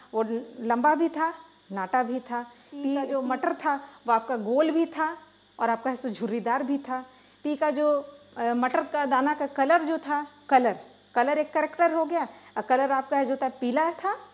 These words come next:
और कैसा था? Green था। तो पीला और green क्या हो गया? ट्रेट हो गया। Color क्या हो गया? आपका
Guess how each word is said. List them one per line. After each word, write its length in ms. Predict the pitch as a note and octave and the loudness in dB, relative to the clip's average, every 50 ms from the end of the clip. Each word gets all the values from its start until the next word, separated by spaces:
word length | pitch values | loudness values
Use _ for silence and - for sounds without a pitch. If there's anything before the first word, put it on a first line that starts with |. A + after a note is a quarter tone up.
| - - - | -20 -4 -2
और 80 | C4 B3+ | 0 0
कैसा 240 | B3 D4+ C#4+ D#4 F#4 | 0 0 0 0 -2
था? 140 | F#4 - G4 | -2 -2 -2
Green 360 | D4 C4+ D#4 C#4+ C4+ A#3+ - G#3 | 0 2 4 4 4 2 0 -4
था। 100 | F#3 F3 | -8 -8
तो 120 | - G#3+ | -8 -8
पीला 340 | G3+ - C4+ C4+ C#4 E4 E4 | -6 -4 -2 0 2 2 2
और 100 | E4 E4 | 0 0
green 260 | C#4 D#4+ E4+ E4+ E4 | 0 0 0 0 0
क्या 160 | - F4 E4 | 0 0 0
हो 60 | E4+ | 0
गया? 140 | E4 E4 F4+ | 0 0 -4
ट्रेट 380 | F4+ F#4 - A#3 B3+ C#4 C4+ - | -4 -2 0 0 0 0 0 -4
हो 80 | D#4 | -6
गया। 200 | D4 D4 D4+ D#4 D#4 - - - - - - | -4 -4 -6 -8 -10 -14 -20 -20 -20 -4 2
Color 260 | - C#4+ D4+ E4+ F4 | 4 4 6 6 4
क्या 200 | F4 - F4+ E4+ | 4 2 0 2
हो 120 | F4 F4 E4+ | 2 2 0
गया? 120 | F4 G#4 A#4+ - - | -2 -4 -6 -2 -2
आपका 280 | B3+ B3+ B3+ - F#4+ | -2 -2 0 -2 -4